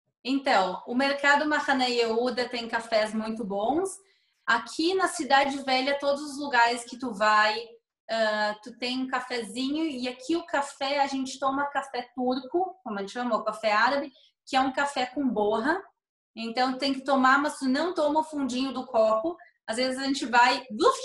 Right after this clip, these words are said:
direto todo o café e acaba se engasgando com a borra, tem que tomar devagarinho e não tomar o fundinho do copo.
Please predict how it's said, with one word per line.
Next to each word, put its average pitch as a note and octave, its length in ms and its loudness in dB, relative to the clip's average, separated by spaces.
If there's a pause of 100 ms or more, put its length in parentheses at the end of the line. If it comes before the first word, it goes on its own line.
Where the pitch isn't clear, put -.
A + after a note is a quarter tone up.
(180)
direto A#3 380 0
todo B3 220 -2
o - 20 -10
café B3 420 -2
e B3 120 -2
acaba A#3 340 0
se C4 180 -4
engasgando A3+ 540 -2
com - 80 -6
a - 80 -6
borra, A#3 240 -2
tem B3 140 -10
que A#3+ 80 -14
tomar A3+ 260 -2
devagarinho A3+ 760 -2 (340)
e A#3 100 -2
não A#3 220 2
tomar A#3 240 0
o A3+ 60 2
fundinho A3 440 -6
do G3+ 140 -8
copo. B3+ 500 2